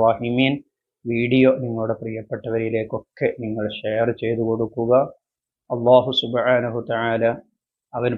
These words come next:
പൊരുത്തപ്പെടുന്ന അടിമകളിൽ നമ്മെ എല്ലാവരെയും ഉൾപ്പെടുത്തി അനുഗ്രഹിക്കുമാറാകട്ടെ. വീഡിയോക്ക് നിങ്ങളുടെ അഭിപ്രായങ്ങളും ദുആ വസിയത്തും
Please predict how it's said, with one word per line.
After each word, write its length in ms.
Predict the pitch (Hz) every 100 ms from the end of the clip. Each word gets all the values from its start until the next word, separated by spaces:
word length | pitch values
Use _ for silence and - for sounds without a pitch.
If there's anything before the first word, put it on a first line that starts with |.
| -
പൊരുത്തപ്പെടുന്ന 800 | 127 123 123 147 131 123 117 120
അടിമകളിൽ 720 | 117 110 117 123 120 123 127
നമ്മെ 240 | 120 110
എല്ലാവരെയും 920 | 110 110 117 123 127 120 113 113 110 107
ഉൾപ്പെടുത്തി 540 | 107 123 110 107 117
അനുഗ്രഹിക്കുമാറാകട്ടെ. 1500 | 107 107 104 113 113 113 107 113 113 113 117 117 117 127 131 - _ _ -
വീഡിയോക്ക് 680 | 113 110 117 117 117 117 - 113 113
നിങ്ങളുടെ 380 | 107 110 110
അഭിപ്രായങ്ങളും 1120 | 113 113 104 104 - 117 113 110 117 117 139 151 _ _ _ _ 117
ദുആ 320 | 113 123 139
വസിയത്തും 880 | 135 127 - 117 113 - 107 113